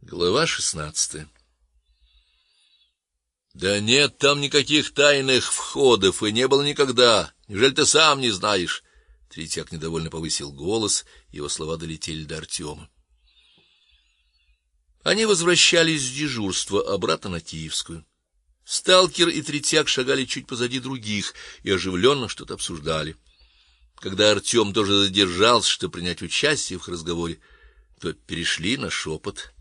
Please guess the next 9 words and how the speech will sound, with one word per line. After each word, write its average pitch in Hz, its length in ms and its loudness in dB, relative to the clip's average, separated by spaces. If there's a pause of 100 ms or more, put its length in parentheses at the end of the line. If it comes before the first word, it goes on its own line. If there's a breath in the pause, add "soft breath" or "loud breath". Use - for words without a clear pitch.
(600)
а 87 120 -4
ему 87 260 -4
оставалось 87 480 -2
только - 200 -12
снова 90 380 -2 (240 loud breath)
присоединиться 92 640 -6
к - 60 -12
основной 90 340 -4
группе. 82 420 -10